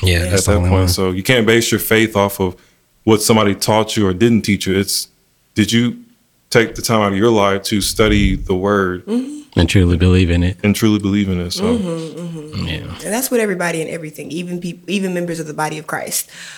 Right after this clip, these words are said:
Speaker 2: Um, because you going to church on Sunday and then you listen to the preacher and you, you just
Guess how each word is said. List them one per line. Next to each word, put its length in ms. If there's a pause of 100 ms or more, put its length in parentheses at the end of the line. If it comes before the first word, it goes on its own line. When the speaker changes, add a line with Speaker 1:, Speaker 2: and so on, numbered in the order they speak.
(180)
Speaker 2:
Um, 580 (680)
because 680
you 140
going 260
to 80
church 260
on 160
Sunday 420
and 100
then 120
you 80
listen 340
to 100
the 80
preacher 540 (100)
and 200
you, 200
you 340
just 400